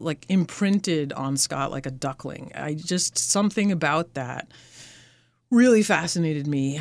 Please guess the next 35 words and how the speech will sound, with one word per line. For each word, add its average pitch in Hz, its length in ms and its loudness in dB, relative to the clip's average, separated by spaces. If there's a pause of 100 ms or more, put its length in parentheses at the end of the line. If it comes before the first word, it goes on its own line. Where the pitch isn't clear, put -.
I 185 80 2
don't 180 180 2
think 180 200 0
I 170 80 2
understood. 156 680 -2
Of - 140 -20
course, 208 240 0
I 131 80 -2
didn't 127 180 -4
understand 127 500 -4
the 131 60 0
nuances 131 560 -2
of 127 160 -6
his 139 220 -6
leadership. 139 480 -4
Like, 127 120 -6
he 127 120 -8
made 104 260 -12
mistakes. 226 920 0
There 131 140 -10
were 135 140 -6
some 196 260 -2
glitches 208 460 -4
with 214 140 -8
the 226 120 -8
expedition. 247 720 -4
He 104 120 -14
died 139 400 -8
on 170 160 0
the 190 60 0
way 220 200 -2
back. 247 480 -2 (920)
But 170 500 0
I 160 260 0
was 143 680 -2